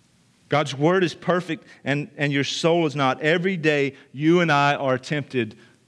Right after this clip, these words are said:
to believe the wrong things and to feel the wrong things and to trust the wrong things. Every one of us, we have that temptation about us that we have to walk through every day. And let me tell you something. This will exhaust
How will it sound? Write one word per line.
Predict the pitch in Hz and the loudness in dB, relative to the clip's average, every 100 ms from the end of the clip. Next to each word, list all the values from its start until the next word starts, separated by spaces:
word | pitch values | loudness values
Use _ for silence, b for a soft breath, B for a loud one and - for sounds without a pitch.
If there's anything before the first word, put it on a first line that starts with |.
| - | -6
to | 147 | 0
believe | 135 139 151 139 123 | 2 4 4 4 2
the | 127 | 0
wrong | 131 135 135 | 2 2 0
things | - 151 123 107 104 B B | -2 0 2 0 -2 B B
and | 131 123 123 | 0 2 2
to | 123 120 | 0 -4
feel | - - 156 143 127 127 | -2 2 4 4 2 0
the | 127 | -4
wrong | 123 127 131 131 127 113 | 0 2 4 2 0 -6
things | - 139 131 120 110 - B - | -2 0 2 2 0 -4 B -4
and | 117 | -2
to | 113 | -2
trust | 113 - 165 156 - - 135 | -4 -2 0 0 -2 -10 -2
the | 135 | 2
wrong | 131 135 123 | 2 0 -2
things. | - 139 110 - | -2 -2 -2 -2
Every | 139 143 151 | -2 0 0
one | 143 175 | 0 0
of | 127 | -2
us, | 110 - | -6 -4
we | 127 | 0
have | 139 135 | 0 0
that | 139 - | -4 -6
temptation | 139 151 151 - 147 | -8 -2 -2 -2 -4
about | 135 147 131 | 0 0 0
us | 123 B B | -2 B B
that | 120 | 0
we | 135 | 0
have | 143 | 0
to | 139 | 0
walk | 127 147 147 | 2 2 0
through | 123 123 120 B B | -4 -4 -4 B B
every | 135 135 | -2 0
day. | 131 139 | 0 0
And | 127 | 0
let | |
me | 156 | -4
tell | 160 165 | -2 -2
you | 151 | 0
something. | 127 107 117 B B | -4 -6 -10 B B
This | 117 135 151 - b b | -2 0 0 -6 b b
will | 131 127 | -2 0
exhaust | 113 107 120 135 139 - - | -2 -2 0 0 0 -6 -16